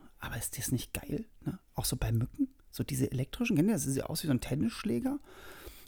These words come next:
Und da ist eine Batterie drin und das Tennisschlägerfeld sozusagen, das ist dann elektrisch und dann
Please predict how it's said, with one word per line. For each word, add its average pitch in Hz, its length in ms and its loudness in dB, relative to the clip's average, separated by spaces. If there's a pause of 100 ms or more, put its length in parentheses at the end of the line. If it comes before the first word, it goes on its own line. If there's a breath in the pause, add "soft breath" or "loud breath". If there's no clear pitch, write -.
Und 131 280 8
da 120 40 4
ist 117 60 2
eine 123 80 6
Batterie 120 340 2
drin 233 280 2
und 143 260 2
das - 260 -2
Tennisschlägerfeld 165 1080 2
sozusagen, 143 580 4
das 139 160 2
ist - 200 -2
dann 127 120 2
elektrisch - 480 0
und 139 180 -4
dann 123 140 -2